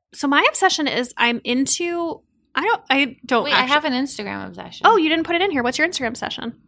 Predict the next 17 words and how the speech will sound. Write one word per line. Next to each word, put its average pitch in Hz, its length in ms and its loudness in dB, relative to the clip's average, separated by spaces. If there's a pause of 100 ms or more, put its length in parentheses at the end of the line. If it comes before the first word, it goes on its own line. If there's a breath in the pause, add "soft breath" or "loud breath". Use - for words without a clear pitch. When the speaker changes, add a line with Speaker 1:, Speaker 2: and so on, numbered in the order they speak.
(160)
Speaker 2:
It's 233 100 -18
called 254 300 -10 (100)
Pretty 247 300 -6
Book 214 360 -4
Places. - 680 -10 (420 soft breath)
And 208 300 2
it's 220 120 -2
Speaker 1:
What's 254 160 2
Speaker 2:
just 240 40 6
Speaker 1:
that? 392 280 6
Speaker 2:
an 220 120 0
aggregator 214 480 2
account, 185 360 -8
but 202 100 2
it's 202 220 0
all, 202 220 6
like, 220 220 2